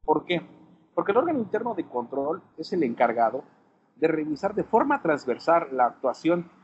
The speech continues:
del de menor rango operativo hasta el titular de la institución de la que hablemos. En el caso de los municipios, hasta el presidente municipal. No solamente del marco normativo que se establezca,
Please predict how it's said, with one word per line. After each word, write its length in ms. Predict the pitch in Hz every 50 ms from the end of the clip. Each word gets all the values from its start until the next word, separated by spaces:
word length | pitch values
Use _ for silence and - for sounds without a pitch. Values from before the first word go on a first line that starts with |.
| _ _ _ _
del 180 | - 143 143 139
de 100 | 147 139
menor 360 | 139 143 151 196 240 226 226
rango 220 | 226 254 247 185
operativo 640 | - - 127 120 110 113 - - 175 196 269 320 - - _ _ _ _ _ _ _ _ _
hasta 280 | - - - - - 127
el 120 | 120 120
titular 420 | 120 120 - - 120 123 143 151
de 80 | 151 139
la 60 | 123
institución 420 | 113 - - 110 - - - 139 135
de 80 | 131
la 160 | 110 98 -
que 80 | - 110
hablemos. 480 | 95 98 107 101 - - _ - - _ -
En 100 | 113 117
el 80 | 120
caso 240 | 120 165 165 160 -
de 80 | 170 165
los 100 | 165 165
municipios, 680 | 180 185 190 170 - 233 233 - 226 226 220 - - _ _ _ _ _ _ _ _
hasta 180 | - 127 - 135
el 60 | 120
presidente 480 | - 120 117 - 127 127 131 131 135 123
municipal. 480 | 110 104 98 - - - _ - - - - _ _ _ _ _ _ _ _ _ _ _ _ _ _ _ _ _ _
No 160 | 127 175 190
solamente 500 | 190 - 202 202 185 170 180 180 175 180
del 140 | 156 127 123
marco 260 | 127 135 135 - 135
normativo 640 | 123 123 120 120 123 113 - - 135 135 131 127 -
que 100 | - 117
se 80 | - 120
establezca, 480 | - - 131 127 143 151 147 - -